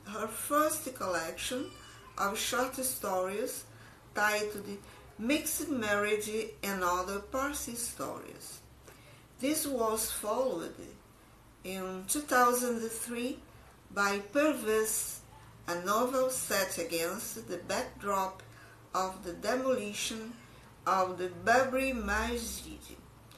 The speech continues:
resulting in communal riots all over India. Her second novel, Sadak Shah, published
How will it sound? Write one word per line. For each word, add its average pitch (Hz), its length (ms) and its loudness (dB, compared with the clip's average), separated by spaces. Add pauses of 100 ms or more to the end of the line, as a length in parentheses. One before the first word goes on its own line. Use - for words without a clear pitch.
(600)
resulting 277 960 0
in 202 340 -6 (180)
communal 254 680 4
riots 202 840 -2
all 240 380 6
over 185 460 -2 (120)
India. 160 520 -10 (1120)
Her 247 180 8
second 294 640 2
novel, 175 460 -2 (380)
Sadak 277 640 4
Shah, 233 420 0 (800)
published 262 600 4